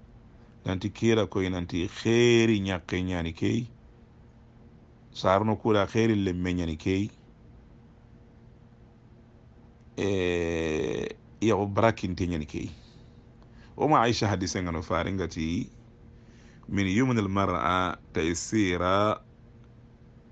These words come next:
خطبتها. Awa gelli yakaren khairin ga boyenga, a kana murun den jagonul logondi. A kana huttenga, a kana newondi.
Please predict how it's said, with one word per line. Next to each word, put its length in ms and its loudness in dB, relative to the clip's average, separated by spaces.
خطبتها. 920 -2
Awa 240 4
gelli 480 2
yakaren 500 2
khairin 360 0
ga 100 2
boyenga, 560 0
a 240 -4
kana 300 2
murun 480 -2
den 200 0
jagonul 520 -2
logondi. 560 -6
A 80 -2
kana 320 4
huttenga, 680 -2
a 60 -4
kana 200 -2
newondi. 600 -4